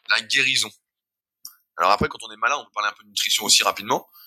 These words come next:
Il faut continuer à essayer de s'alimenter de la meilleure des façons possibles. C'est pas parce qu'on est malade que c'est une excuse pour manger n'importe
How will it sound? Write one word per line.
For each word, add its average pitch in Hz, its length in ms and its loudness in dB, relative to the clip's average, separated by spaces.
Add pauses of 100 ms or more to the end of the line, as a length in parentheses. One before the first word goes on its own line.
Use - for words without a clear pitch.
(180)
Il - 100 -2
faut 151 200 2
continuer 127 540 0
à 104 60 2
essayer 110 220 -2
de - 40 -16
s'alimenter 107 520 -4
de 104 60 -4
la 95 80 0
meilleure 113 240 -4
des 110 100 -8
façons 107 260 -6
possibles. - 380 0 (460)
C'est - 100 2
pas 139 60 4
parce 127 140 2
qu'on 113 120 -4
est 101 80 -2
malade 113 400 2
que - 120 -20
c'est - 140 -10
une - 80 -20
excuse - 360 -14
pour 95 100 -20
manger 101 220 0
n'importe - 300 -2